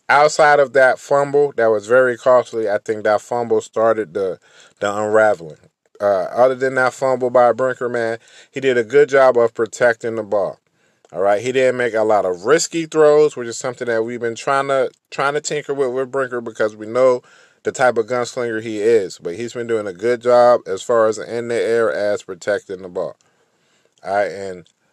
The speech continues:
we like that. But, uh, we also have to do a better job of connecting when we have, when we have it there. There was a couple deep shots that he did miss.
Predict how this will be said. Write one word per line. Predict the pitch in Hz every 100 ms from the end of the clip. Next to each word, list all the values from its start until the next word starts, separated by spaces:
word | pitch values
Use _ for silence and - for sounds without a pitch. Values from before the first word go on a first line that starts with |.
| _ _ _ _ 104
we | 147
like | 160 143
that. | 104 80 - _ _ _ _
But, | 101 117
uh, | 117 117 110
we | 117 123
also | 139 143 151
have | 139 123
to | 127
do | 131
a | 123
better | 123 123 117
job | 117 113 110
of | 104
connecting | - 98 117 127 - 117 110
when | 110
we | 110 101
have, | 107 104 107 107 - _ _ _ _ _ _ _ _ _ _ _ _ _ _ _ _
when | 95 104
we | 123
have | 139 127
it | 117
there. | 147 104 - - - -
There | 127
was | 143 127
a | 117
couple | 175 156 160
deep | 156 165
shots | - 170 156
that | 156 156
he | 151
did | 156 170 175
miss. | 185 175 -